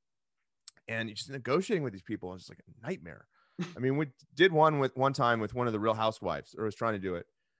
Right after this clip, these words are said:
Speaker 1: um, of, of Hol-, of, of Hollywood,
Speaker 2: Mm-hmm.
Speaker 1: of Be-, Beverly Hills, and, like, she's, you know, on the show, and sh-, you know, it, the, the, the game overlapped really well with that show audience, and I thought it was a good idea. And she was, um,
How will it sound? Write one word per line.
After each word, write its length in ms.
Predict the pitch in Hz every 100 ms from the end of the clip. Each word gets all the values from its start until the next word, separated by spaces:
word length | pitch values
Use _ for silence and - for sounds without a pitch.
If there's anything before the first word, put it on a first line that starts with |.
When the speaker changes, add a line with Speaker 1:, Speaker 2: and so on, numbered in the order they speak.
| _
Speaker 1:
um, 480 | 101 101 98 95 101
of, 340 | 104 104 101 -
of 180 | 104 101
Hol-, 220 | 110 -
of, 220 | 104 101 -
of 180 | 98 95
Hollywood, 440 | 110 101 87 - _ _ 113
Speaker 2:
Mm-hmm. 180 | 113 113
Speaker 1:
of 120 | 104
Be-, 240 | 120 113
Beverly 300 | 113 117 113
Hills, 320 | 107 87 71 -
and, 200 | 139 165
like, 180 | 196 185
she's, 420 | 262 285 - - _ _ _ -
you 80 | 190
know, 80 | 147
on 100 | 160
the 60 |
show, 480 | - 135 131 139 135
and 140 | 117
sh-, 80 | - -
you 140 | 131
know, 140 | 127
it, 280 | 120 127 127
the, 140 | 135 123
the, 200 | 131 131 -
the 80 | 127
game 380 | 123 143 156 135
overlapped 480 | 131 123 123 123 123
really 140 | 120
well 300 | 113 110 110
with 140 | 107
that 160 | 110 95
show 260 | - 180 156
audience, 440 | 151 143 127 120
and 80 | 123
I 60 |
thought 180 | 117 127
it 40 | 117
was 120 | 113
a 40 |
good 120 | 110
idea. 540 | 101 110 135 143 139 131
And 260 | 110 117
she 180 | - 143
was, 360 | 135 123 110 -
um, 560 | 117 113 104 95 92